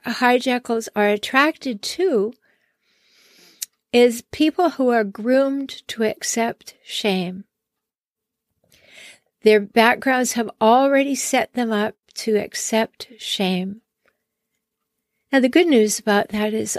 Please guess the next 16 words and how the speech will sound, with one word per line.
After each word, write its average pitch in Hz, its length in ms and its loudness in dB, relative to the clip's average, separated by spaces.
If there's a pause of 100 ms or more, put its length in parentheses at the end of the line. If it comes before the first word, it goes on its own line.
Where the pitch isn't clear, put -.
all 262 300 2
of 233 160 0
these 220 220 -4
things 214 300 -6
can 214 180 -8
be 220 100 -6
changed 220 540 -4
in 208 160 -2
you. 202 380 0 (1040)
If 240 220 0
you're 320 140 6
hearing 277 420 4
that 233 240 2
and 226 100 -4
saying, 220 440 0
"Well, 226 280 -2